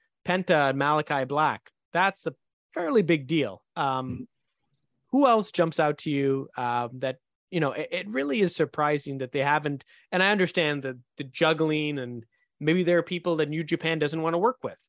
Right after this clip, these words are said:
Speaker 1: um, for whatever reason. Who else sh-, should be on this card, uh, and isn't, and, and may somehow find themselves onto this card, uh, as we get closer to this weekend?
Speaker 2: There was some, I,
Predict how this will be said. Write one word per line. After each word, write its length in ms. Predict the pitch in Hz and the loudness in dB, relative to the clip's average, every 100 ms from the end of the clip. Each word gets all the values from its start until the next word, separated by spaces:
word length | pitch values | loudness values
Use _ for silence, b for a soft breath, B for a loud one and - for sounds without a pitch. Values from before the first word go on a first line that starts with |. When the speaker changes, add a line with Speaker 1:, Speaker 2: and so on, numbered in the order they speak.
| - | -6
Speaker 1:
um, 320 | 143 120 117 | -4 -4 -6
for 120 | 147 | -4
whatever 380 | 135 127 120 120 | -2 -2 -4 -8
reason. 420 | 120 120 110 104 b b b - | -8 -10 -10 -16 b b b 0
Who 140 | 247 | 2
else 200 | 214 - | 2 0
sh-, 80 | - _ | -14 _
should 320 | - - 254 | -8 -2 0
be 100 | 185 156 | 2 0
on 120 | 135 | -2
this 140 | 123 | -8
card, 420 | - 139 123 120 - | -4 -2 -2 -6 -10
uh, 260 | 143 127 120 - | -4 -4 -4 -10
and 140 | 135 | -6
isn't, 300 | 202 175 143 | -2 0 -2
and, 200 | 120 139 156 | -4 -8 -6
and 140 | 170 | 0
may 360 | 190 196 180 - _ | 2 2 0 -8 _
somehow 440 | - 196 170 160 147 | -6 -4 0 0 0
find 300 | - 147 139 | 0 -2 -2
themselves 320 | 131 147 131 | -6 -6 -2
onto 220 | 139 139 131 | -2 -4 -8
this 180 | 113 | -14
card, 360 | - 123 110 107 _ _ - | -10 -8 -8 -12 _ _ -8
uh, 200 | 127 120 | -4 -4
as 160 | 123 120 | -4 -6
we 80 | 127 | -8
get 120 | 113 | -8
closer 260 | 123 110 107 | -8 -8 -10
to 300 | 107 110 110 | -12 -14 -14
this 160 | 113 - | -16 -14
weekend? 320 | 113 - 92 _ _ _ _ | -14 -16 -18 _ _ _ _
Speaker 2:
There 120 | 202 254 | 4 4
was 140 | 254 | 4
some, 180 | 269 226 | 2 2
I, 180 | 180 | 2